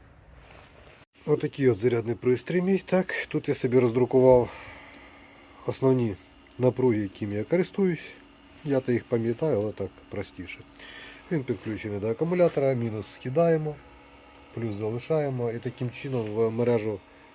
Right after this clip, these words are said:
автомобіля ця напруга не подається. Значить, е, зараз видно,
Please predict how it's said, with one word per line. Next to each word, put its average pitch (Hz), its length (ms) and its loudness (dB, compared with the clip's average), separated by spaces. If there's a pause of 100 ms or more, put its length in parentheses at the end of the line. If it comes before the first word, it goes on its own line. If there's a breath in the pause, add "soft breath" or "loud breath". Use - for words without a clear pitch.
автомобіля 120 640 0
ця 117 180 -4
напруга 110 400 -2
не 104 220 -2
подається. 92 580 -6 (640 loud breath)
Значить, 123 440 0
е, 123 140 4
зараз 117 400 6
видно, 120 460 -2